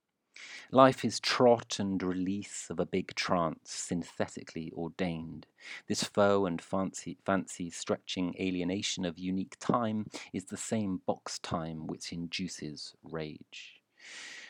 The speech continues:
The swarthy swathe of a road shifting, sweeping, shuffling, shining along with the double grip on edge for laps is some sort of horror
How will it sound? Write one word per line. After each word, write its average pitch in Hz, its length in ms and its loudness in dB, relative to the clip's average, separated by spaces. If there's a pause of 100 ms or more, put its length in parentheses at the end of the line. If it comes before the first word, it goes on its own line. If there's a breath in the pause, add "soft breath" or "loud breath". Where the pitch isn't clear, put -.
(140 loud breath)
The 113 60 -2
swarthy 135 500 4
swathe 104 600 0
of 85 80 -2
a 87 80 2
road 87 420 0
shifting, 85 600 -6
sweeping, 85 540 -6
shuffling, 85 580 -4
shining 85 520 0
along 85 480 -4
with 82 140 -8
the 85 80 -6
double 87 360 -4
grip 92 440 -2
on 82 300 0
edge 87 360 -4
for 80 120 -8
laps - 640 -8 (400 loud breath)
is 90 140 -8
some 92 260 0
sort - 260 -8
of - 120 -12
horror 78 560 -4